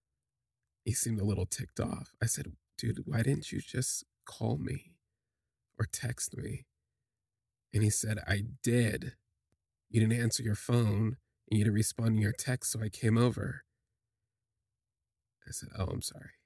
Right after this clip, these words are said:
<laughs> Um, it was really sweet, though. And he stood up. He said, "What's going on with you?" I said, "I'm fine."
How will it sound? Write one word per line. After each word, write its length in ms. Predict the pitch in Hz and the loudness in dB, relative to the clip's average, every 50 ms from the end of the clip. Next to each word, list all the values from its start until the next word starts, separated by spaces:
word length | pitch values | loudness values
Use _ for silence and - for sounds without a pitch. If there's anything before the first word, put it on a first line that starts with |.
| _ _ _ _ _ _ - | _ _ _ _ _ _ -20
<laughs> 460 | - - - - - - - - - - - _ _ _ _ _ - - | -20 -20 -20 -16 -14 -12 -12 -12 -14 -16 -20 _ _ _ _ _ 0 4
Um, 440 | 117 110 107 101 104 117 - - _ _ _ _ _ _ _ _ _ _ _ _ - | 4 4 6 4 2 0 -2 -6 _ _ _ _ _ _ _ _ _ _ _ _ 0
it 60 | 110 | 2
was 220 | 113 117 127 - - | 2 2 2 0 0
really 160 | 110 110 107 | -2 0 0
sweet, 440 | - - - 123 107 - - - - _ | -2 -2 -4 -2 -2 0 -2 -2 -8 _
though. 320 | - - - - 135 135 - _ _ _ _ _ _ _ _ _ _ _ _ _ _ _ _ _ _ _ _ _ _ _ _ - | -6 -4 -4 -4 -4 -8 -10 _ _ _ _ _ _ _ _ _ _ _ _ _ _ _ _ _ _ _ _ _ _ _ _ 0
And 120 | 113 113 | 2 4
he 40 | 113 | 4
stood 300 | - - - - 127 120 | 4 2 0 0 2 2
up. 220 | 117 113 107 92 - _ _ _ _ _ - | 4 4 2 0 -4 _ _ _ _ _ -6
He 120 | - 120 107 | -2 0 0
said, 300 | - - 123 123 110 78 | 0 0 -2 -4 -4 -2
"What's 180 | - 127 - | -2 -2 -2
going 200 | - 160 160 139 107 | 0 2 4 4 4
on 100 | 110 101 | 4 2
with 140 | 110 - - | 0 -2 -2
you?" 200 | - - - - - - - _ _ _ _ _ _ _ _ _ _ _ _ _ _ _ _ _ _ _ _ _ _ _ _ _ _ _ _ _ _ _ _ _ _ _ _ _ _ _ _ _ _ _ _ _ _ _ _ - | -4 -8 -8 -8 -10 -14 -20 _ _ _ _ _ _ _ _ _ _ _ _ _ _ _ _ _ _ _ _ _ _ _ _ _ _ _ _ _ _ _ _ _ _ _ _ _ _ _ _ _ _ _ _ _ _ _ _ -2
I 20 | |
said, 220 | 113 - - 127 113 | 0 0 0 0 0
"I'm 120 | 113 107 | 0 0
fine." 520 | - - 123 113 110 120 - - - - | 0 0 0 0 0 -2 -2 -6 -10 -10